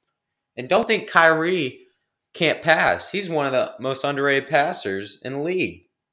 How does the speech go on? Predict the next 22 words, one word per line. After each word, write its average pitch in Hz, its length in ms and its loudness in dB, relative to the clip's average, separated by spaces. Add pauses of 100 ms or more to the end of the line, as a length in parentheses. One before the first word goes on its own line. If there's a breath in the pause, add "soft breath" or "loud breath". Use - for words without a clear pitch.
(120)
He's 175 180 0
just 175 220 -2 (580)
very 147 300 2
ball 135 360 4
dominant, 92 480 0
which 107 160 -4
we've 113 140 -4
seen, 113 420 -6 (1120)
that 110 420 4 (960)
he 143 100 -2
don't 160 300 2
need 190 220 -2
to 180 80 2
really 135 340 2
pass 143 500 4
when 131 120 -4
he 147 100 -6
can 147 160 -10
make 143 160 -4
a - 20 -8
shot 143 300 2
himself. 165 760 -6